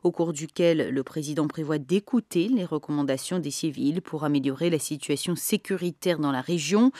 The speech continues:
Notons que le président Kabila ne s'est jamais exprimé sur ces dernières tueries.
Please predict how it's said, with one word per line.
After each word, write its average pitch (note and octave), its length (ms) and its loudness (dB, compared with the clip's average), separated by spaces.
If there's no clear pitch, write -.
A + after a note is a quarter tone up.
Notons G3 680 6
que - 80 2
le G3 120 4
président F3 380 -2
Kabila E3 720 2
ne D3+ 200 2
s'est G3 260 -2
jamais A#3 640 4
exprimé G#3 640 -2
sur - 280 -4
ces B3 260 0
dernières F#3 560 2
tueries. - 640 -2